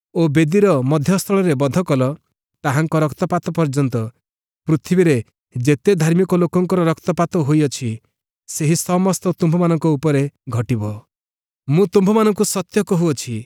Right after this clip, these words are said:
ଏହି ବର୍ତ୍ତମାନ ପୁରୁଷ ଉପରେ ଏହି ସମସ୍ତ ଘଟିବ। ଗୋ ଜେରୁସାଲମ, ଭାବବାଦୀମାନଙ୍କ ହତ୍ୟାକାରିଣୀ ଓ ଆପଣା ନିକଟକୁ ପ୍ରେରିତମାନଙ୍କ ପ୍ରସ୍ତାରାଘାତକାରିଣୀ,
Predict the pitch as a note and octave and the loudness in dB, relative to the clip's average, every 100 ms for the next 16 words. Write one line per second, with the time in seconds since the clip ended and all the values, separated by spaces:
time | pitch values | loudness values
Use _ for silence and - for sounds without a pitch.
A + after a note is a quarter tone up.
0 | - _ _ _ _ _ D#3 D3 F3+ F#3+ | -14 _ _ _ _ _ 0 2 2 0
1 | - G3 G3 E3+ F3 D#3 F#3+ D3+ E3+ C3 | 0 0 0 0 -2 0 -2 0 0 0
2 | G#2+ - _ _ _ D3 D3+ - D#3 E3 | -4 -10 _ _ _ -2 -2 -2 -2 -2
3 | - D3 B2 B2 A2 G2+ A2+ _ _ _ | -2 -6 -6 -6 -8 -10 -14 _ _ _
4 | _ _ _ B2 F#3+ F3+ G3 F#3 E3+ D3 | _ _ _ 2 4 4 4 2 0 2
5 | A#2+ G#2+ - _ _ _ _ B2 A#2+ E3 | 0 -2 -10 _ _ _ _ -4 0 2
6 | E3+ D#3+ E3+ E3+ E3 E3+ C3+ - F3 E3+ | 4 4 2 2 0 0 0 -2 -4 -2
7 | D#3+ D3 A2+ A2+ _ _ _ _ _ D#3+ | 0 0 -2 -6 _ _ _ _ _ 2
8 | E3 D#3+ F#3 F#3 F3+ G3 F#3+ G3+ F3+ F3+ | 2 4 2 2 2 0 2 0 0 2
9 | F#3 G3 F#3 F#3 E3+ F#3 C3 - _ _ | 2 2 0 0 0 -2 -2 -6 _ _
10 | _ - E3 - F#3 F#3 D#3+ E3+ F3 D3+ | _ -4 -4 -2 0 2 0 0 0 0
11 | B2+ G#2+ | 0 -2